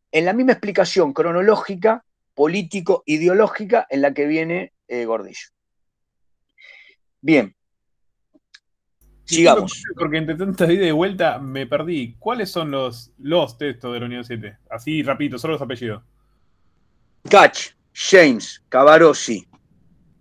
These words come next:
Speaker 1: Gordillo, Svampa. Eso no los puede dejar de leer.
Speaker 2: Listo, bárbaro, gracias.
Speaker 1: Bueno, vamos a la unidad ocho. Dictadura militar.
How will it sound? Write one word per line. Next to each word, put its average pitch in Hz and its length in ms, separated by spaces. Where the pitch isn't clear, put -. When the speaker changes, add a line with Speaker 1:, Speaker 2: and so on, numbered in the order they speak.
Speaker 1:
Gordillo, 202 800
Svampa. 131 640
Eso 214 240
no 190 60
los 170 140
puede 175 180
dejar 165 240
de 143 80
leer. 110 260
Speaker 2:
Listo, 120 400
bárbaro, 117 400
gracias. 120 380
Speaker 1:
Bueno, 135 400
vamos 190 240
a 196 40
la 185 60
unidad 180 300
ocho. 196 480
Dictadura 165 580
militar. 170 540